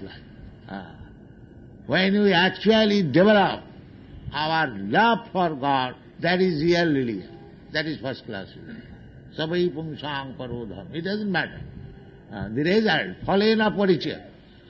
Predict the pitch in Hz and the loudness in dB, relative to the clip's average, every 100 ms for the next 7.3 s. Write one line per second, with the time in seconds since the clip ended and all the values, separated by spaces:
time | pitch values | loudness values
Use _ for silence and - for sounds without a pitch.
0 | - - 185 185 196 208 196 - - 165 | -12 -2 -2 0 0 2 0 -8 -8 -6
1 | 160 156 233 196 196 143 135 123 90 - | -4 0 0 2 0 0 -4 -6 -6 -12
2 | - 185 214 208 208 196 185 147 - - | -4 0 2 2 2 2 2 -2 -4 -16
3 | - - - - 185 208 156 135 214 185 | -20 -20 -18 -2 2 2 2 0 2 2
4 | 208 196 185 185 135 185 170 - - - | 0 2 4 2 4 4 4 -2 -16 -20
5 | - - - - - 170 214 156 202 185 | -20 -20 -20 -20 -6 0 0 2 2 4
6 | 190 208 139 196 190 - 196 180 185 233 | 6 4 2 0 0 0 0 0 2 2
7 | 202 131 | 2 0